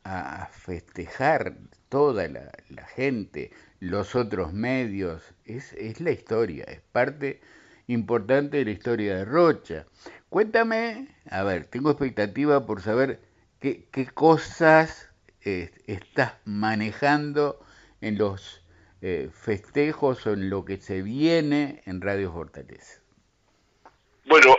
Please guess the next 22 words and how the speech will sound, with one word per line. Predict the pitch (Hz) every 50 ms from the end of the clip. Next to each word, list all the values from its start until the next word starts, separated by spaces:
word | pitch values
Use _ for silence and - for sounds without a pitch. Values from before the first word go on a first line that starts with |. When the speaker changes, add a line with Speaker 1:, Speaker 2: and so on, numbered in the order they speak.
| - -
Speaker 2:
en | 151 156 165
materia | 175 180 180 - 247 247 247 226 190
de | 156 -
festejos, | - 135 127 - - 180 175 - 151 - -
obviamente | 139 143 131 123 120 131 135 139 - 123 101
con | 95 104 104 110
esto | 110 - 113 110
de | 107 101
la | 98 90
pandemia | - 92 95 92 104 117 131 131 117 104
y | 95
con | - 95 98
esto | 98 95 - -
Speaker 1:
Se | 107 104
Speaker 2:
de | 98
las | 95 90
Speaker 1:
complica, | 95 98 95
Speaker 2:
aglomeraciones, | 90 92 95 - 101 92 92 87 - - 110 113 117 139 143 -
Speaker 1:
claro, | - - - -
se | - - 95 87
complica. | 101 101 92 85 92
Speaker 2:
eh, | 95 90 80 - -